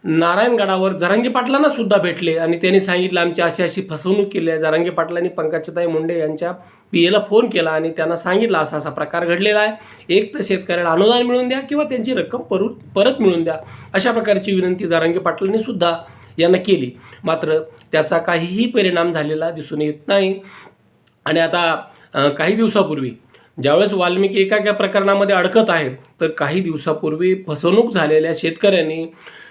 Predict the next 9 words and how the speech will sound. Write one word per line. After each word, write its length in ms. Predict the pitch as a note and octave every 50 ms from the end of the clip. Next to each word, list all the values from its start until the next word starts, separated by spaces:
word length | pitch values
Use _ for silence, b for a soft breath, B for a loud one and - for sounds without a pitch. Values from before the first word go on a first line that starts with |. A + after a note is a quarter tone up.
| B B _
अ, 360 | - C3+ C3 C3+ C3+ C3 C3+
सोलापूर 460 | C3+ - E3 D#3 D#3+ E3+ E3+ A3+ A3
जिल्ह्यातील 460 | G#3+ F#3+ F#3+ F#3 F3+ F3+ - G#3 G#3 G3
पंढरपूरच्या 1120 | G3+ - - E3+ E3+ E3+ F#3+ G#3 A3 G#3+ A3 A3 G3+ F#3+ - G3+ G3 G3 G3 F#3+ F#3+ - - _ - C3
ग्रामीण 340 | C#3+ D3+ E3+ G3+ A#3 B3+ -
पोलीस 280 | - G3 F3+ F#3 F3+
स्टेशनमध्ये 580 | F#3 - F#3 E3+ - - D#3+ D#3+ D#3+ D#3+ D#3+ F#3
तक्रार 460 | E3 - D3+ - - C3+ C3 A#2+ A2
दिली 160 | G2+ G2 F#2+